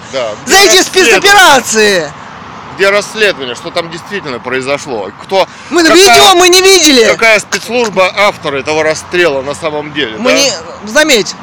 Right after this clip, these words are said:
Speaker 2: уж где-где, в двадцать первом веке, вот я иду, у меня в парке камера перед физиономией, блин. Камера, а в вашей школе что, не было камеры, что ли? Кого он там стрелял?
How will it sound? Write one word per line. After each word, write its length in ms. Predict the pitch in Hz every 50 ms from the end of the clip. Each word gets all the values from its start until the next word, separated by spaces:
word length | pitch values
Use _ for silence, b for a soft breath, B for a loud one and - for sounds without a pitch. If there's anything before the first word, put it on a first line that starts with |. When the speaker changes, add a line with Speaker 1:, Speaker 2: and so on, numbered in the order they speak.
| - - -
Speaker 2:
уж 180 | 269 254 -
где-где, 480 | - 233 254 277 233 233 240 330 349 302
в 60 | 226
двадцать 260 | 202 226 247 233 -
первом 240 | - 269 262 262 262
веке, 200 | 311 320 - 247
вот 140 | 269 262 -
я 160 | 294 294 302
иду, 300 | 311 349 415 427 349 233 -
у 60 | 202
меня 160 | 262 269 247
в 20 |
парке 340 | - - 320 311 - - 262
камера 440 | - - 311 311 277 254 233 214 208
перед 280 | 208 240 240 247 233 202 202 190
физиономией, 840 | - 254 262 233 247 285 285 294 302 302 285 262 - 202 190 180
блин. 540 | 170 170 180 202 277 311 302 277 233 196 170 147 B B B B B B B - - - - - - - - - -
Камера, 380 | - 349 339 285 254 226 220 226
а 40 | 254
в 100 | 285 302
вашей 300 | 330 330 - - 330 302
школе 360 | - - - 494 285 269 240
что, 140 | 208 - 269
не 140 | 285 320 302
было 240 | 247 277 294 294 277
камеры, 460 | - - 403 359 320 294 247 233 233
что 280 | 214 - - - 302 262
ли? 240 | 233 214 180 160 - B B B B B B B B B B B B - - - - - - - - -
Кого 220 | - 339 359 359 403 392 359
он 80 | 320 262
там 180 | 302 269 262
стрелял? 640 | 214 - - 311 349 359 339 311 247 214 185 160